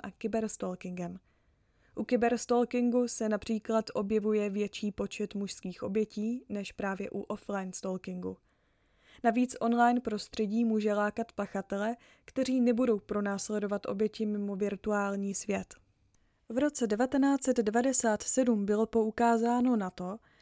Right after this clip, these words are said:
že až sedmdesát dva procent stalkerů jsou muži.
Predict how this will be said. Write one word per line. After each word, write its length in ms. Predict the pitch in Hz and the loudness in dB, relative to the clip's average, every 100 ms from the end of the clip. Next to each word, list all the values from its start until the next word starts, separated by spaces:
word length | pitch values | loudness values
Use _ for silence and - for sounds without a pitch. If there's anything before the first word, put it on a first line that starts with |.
| _ 208 | _ 0
že 180 | 214 | 2
až 280 | - 220 - | 2 0 0
sedmdesát 680 | - 226 247 240 - 233 220 | 2 4 4 4 4 4 4
dva 220 | 208 226 | 2 0
procent 460 | 226 240 - 214 202 | 2 0 2 0 0
stalkerů 580 | - 220 220 - 226 240 | 0 2 2 2 2 2
jsou 340 | 240 226 226 | 2 4 4
muži. 360 | 214 190 175 | 4 0 -4